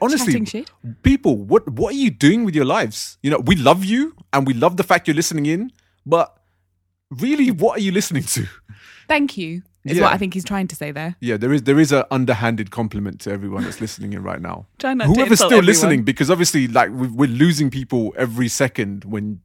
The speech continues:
Speaker 1: as soon as you say anything.
Speaker 2: It's bad enough that you insult me.
Speaker 1: Is it that bad?
Speaker 2: Well, I mean, some people think it is.
Speaker 1: Yeah, absolutely. There was some, there were some words used in, in the last week's podcast which, um, could have had a lot of, um, negative connotations involved with them.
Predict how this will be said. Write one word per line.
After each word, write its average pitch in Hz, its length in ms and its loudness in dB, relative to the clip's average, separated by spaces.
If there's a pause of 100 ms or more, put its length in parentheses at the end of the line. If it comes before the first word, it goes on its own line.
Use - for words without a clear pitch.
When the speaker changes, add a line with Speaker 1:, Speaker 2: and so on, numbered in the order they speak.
Speaker 1:
as 95 160 -14
soon 123 180 -4
as 113 140 -8
you 104 80 -10
say 123 320 -4
anything. - 460 -12
Speaker 2:
It's - 100 -20
bad 226 160 0
enough 170 180 -8
that - 100 -14
you 160 100 -6
insult 160 340 -10
me. 165 320 -10 (500)
Speaker 1:
Is 131 160 -2
it 143 140 -6
that 143 180 -12
bad? 151 240 -12 (1200)
Speaker 2:
Well, 233 120 2
I 208 60 2
mean, 208 360 -2
some 202 140 -6
people 208 200 -4
think 151 200 -10
it - 60 -14
is. 170 200 -10 (120)
Speaker 1:
Yeah, 131 400 4
absolutely. 135 480 0
There 127 80 4
was 143 100 0
some, 139 200 0
there 139 100 2
were 135 40 2
some 135 180 -4
words 160 380 4
used 156 300 -2
in, 123 200 -4
in 123 160 -6
the 117 80 -4
last 123 280 0
week's 120 160 -8
podcast 107 720 -4
which, 104 480 -8
um, 101 360 -8
could 139 140 -4
have 131 80 -2
had 123 140 0
a 113 60 -4
lot 117 140 -6
of, 107 240 -8 (120)
um, 95 320 -10
negative 110 420 -8
connotations 110 640 -8
involved 107 320 -6
with 101 140 -10
them. 104 260 -8